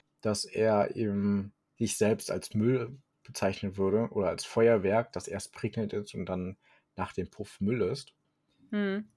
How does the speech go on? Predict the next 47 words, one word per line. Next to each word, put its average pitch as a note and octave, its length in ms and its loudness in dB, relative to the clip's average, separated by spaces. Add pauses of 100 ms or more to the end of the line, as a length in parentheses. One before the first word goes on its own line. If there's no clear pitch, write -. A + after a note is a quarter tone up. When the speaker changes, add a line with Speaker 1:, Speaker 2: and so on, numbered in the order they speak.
Speaker 1:
Später A#2 320 2
bezeichnet A2 440 -4
er G#2 100 4
sich G#2+ 140 -2
dann G2+ 120 0
als G2 220 -2
Müllschlucker, G#2+ 680 0
weil G2+ 140 2
als G2+ 160 -6
Barkeeper G2+ 640 0
dann, G#2 280 2
wenn G2 140 0
die F#2+ 60 -2
Leute G2 220 -2
viel G2 100 -12
getrunken G#2 440 -4
haben, G2+ 240 -4
sich G#2 200 -8
ihren G2+ 380 0 (380)
Müll A#2 200 6
dann G#2+ 160 6
aus G2 160 -2
der F#2+ 380 -4 (320)
Seele G2+ 260 0
rausquatschen F#2+ 680 -4
wollen. G2 300 -2 (340)
Speaker 2:
Ja, F#3+ 240 0
man F#3+ 420 -2
ist - 140 -12
so G3+ 100 -2
der F#3 120 4
Klassiker, F#3+ 540 -2
ne? G3+ 340 0 (120)
Es - 120 -10
geht A3+ 220 0
einem F#3+ 240 -2
nicht F3+ 180 -10
gut, C#4+ 280 -2
dann G3 140 2
geht A3 220 -2
man F#3+ 120 0
in - 80 -4
eine F3+ 100 0
Bar G#3+ 460 4
und G3 180 -4
labert F#3+ 400 2
den F3+ 340 -2